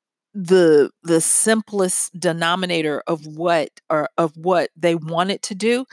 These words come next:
it came down to getting over the fear of the criticism if they moved forward. And I was like, "Wow." <laughs> Boy, eh,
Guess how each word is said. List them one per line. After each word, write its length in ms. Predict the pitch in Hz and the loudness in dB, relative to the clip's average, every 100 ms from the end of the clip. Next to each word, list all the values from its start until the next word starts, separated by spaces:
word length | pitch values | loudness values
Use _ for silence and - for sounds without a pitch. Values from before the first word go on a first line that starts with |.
| - - - - | -20 -20 -20 -2
it 220 | 214 196 - | 0 0 -4
came 400 | 190 180 185 180 | -4 -4 -4 -2
down 460 | 185 208 233 196 | -2 0 -2 -2
to 500 | - - 160 151 151 - - - _ - | -4 0 0 0 -4 -8 -20 -20 _ -8
getting 400 | 156 180 220 240 - | 0 2 2 0 0
over 320 | 190 190 180 | 2 2 0
the 200 | 175 170 | -2 -4
fear 600 | 160 - - 240 202 156 143 - | -6 -8 -4 -2 0 -2 -4 -6
of 140 | 165 | -6
the 80 | 160 | -6
criticism 920 | - - 254 277 - 151 139 143 131 _ _ | -8 -4 0 2 0 0 -4 -6 -14 _ _
if 200 | 170 170 | 0 0
they 220 | 170 170 165 | 0 -2 -2
moved 400 | 165 160 156 - | -2 -2 -2 -6
forward. 640 | - 247 294 160 - - _ _ _ - - - - - | 0 2 2 -2 -8 -14 _ _ _ -20 -20 -20 -20 -4
And 520 | 185 180 165 160 170 - _ _ _ _ | -2 2 2 0 -4 -12 _ _ _ _
I 220 | 190 220 226 | -2 0 0
was 160 | 202 | -2
like, 260 | 175 156 160 | -4 -6 -6
"Wow." 520 | 170 165 165 160 170 - - - 214 - | -4 0 0 -2 -4 -4 -4 -2 -4 0
<laughs> 120 | 208 196 _ - - - - - - _ _ _ _ _ _ _ _ - | 0 -2 _ -16 -12 -10 -10 -12 -18 _ _ _ _ _ _ _ _ -2
Boy, 440 | 196 196 156 - - - - | 4 6 4 0 -8 -12 -6
eh, 240 | 202 - | -4 -4